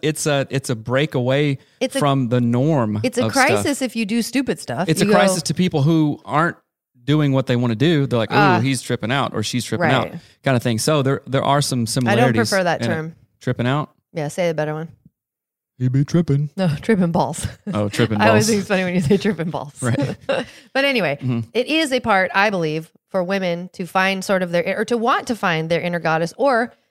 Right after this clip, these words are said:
Speaker 2: it can even start with feeling lost. So I'm gonna talk about what it is, how it works, what people feel before they take this journey, and h-, why it's not scary and how it's really beneficial in your life.
Speaker 1: Mm-hmm.
Speaker 2: So again, people, women find themselves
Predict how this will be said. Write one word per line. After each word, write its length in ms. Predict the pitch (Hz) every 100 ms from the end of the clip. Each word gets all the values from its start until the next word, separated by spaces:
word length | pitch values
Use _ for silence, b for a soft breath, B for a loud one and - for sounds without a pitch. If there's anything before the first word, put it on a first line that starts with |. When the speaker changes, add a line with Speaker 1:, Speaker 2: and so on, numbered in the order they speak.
| _
Speaker 2:
it 80 | -
can 140 | 220 240
even 220 | 262 269
start 220 | - 226
with 140 | 208 202
feeling 320 | 220 202 175
lost. 480 | 160 - - - _
So 120 | 202
I'm 100 | 202
gonna 140 | 269 247
talk 220 | 240 226
about 340 | 196 185 - _ _
what 180 | 208 214
it 120 | 202
is, 340 | 202 196 185 -
how 220 | 180 190
it 80 | 190 190
works, 440 | 196 185 - - _ _
what 280 | 180 208 190
people 220 | 202 175
feel 260 | - 202 180
before 320 | 160 190 190
they 140 | 175
take 220 | 160 190 -
this 160 | 160
journey, 400 | - 160 175 196
and 220 | 180 170 170
h-, 60 | -
why 180 | 165 196
it's 200 | 185 190
not 200 | 175 -
scary 360 | 190 175 165
and 100 | 165
how 160 | 175 165
it's 140 | 160
really 140 | 165 156
beneficial 500 | 156 143 165 151 143
in 260 | 190 185
your 220 | 165 151
life. 380 | 139 143 202 - _ -
Speaker 1:
Mm-hmm. 180 | 127 120 -
Speaker 2:
So 320 | 247 220 190
again, 360 | 208 220 196 180
people, 640 | - 220 208 202 190 - -
women 400 | 196 190 175 175
find 400 | - 190 196 190
themselves 640 | 175 170 - 175 165 170